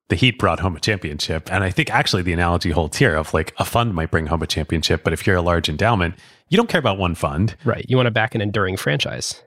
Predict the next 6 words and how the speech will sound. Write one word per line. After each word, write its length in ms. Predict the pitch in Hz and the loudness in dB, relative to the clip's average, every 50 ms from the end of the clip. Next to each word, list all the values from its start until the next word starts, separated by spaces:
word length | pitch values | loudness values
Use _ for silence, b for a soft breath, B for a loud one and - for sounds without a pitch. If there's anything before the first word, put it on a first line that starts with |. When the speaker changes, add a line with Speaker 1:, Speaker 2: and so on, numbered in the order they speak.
| _ _ _ _ _ | _ _ _ _ _
Speaker 1:
You 180 | _ - - 143 | _ -2 0 2
want 220 | 175 240 208 - | 2 2 0 -2
ten 220 | - - 175 160 117 | -2 -2 -2 -2 -2
funds. 460 | - 98 78 69 78 92 - - - - _ _ _ _ | -4 -6 -6 -6 -10 -8 -8 -10 -12 -16 _ _ _ _
Speaker 2:
Yes. 420 | _ - - - - - - - - _ _ _ _ _ _ _ _ _ _ _ | _ -8 -6 -6 -6 -6 -8 -8 -10 _ _ _ _ _ _ _ _ _ _ _
Speaker 1:
So, 640 | _ - - - 117 95 87 87 87 82 85 82 | _ -6 0 2 2 2 2 0 0 -2 -2 -4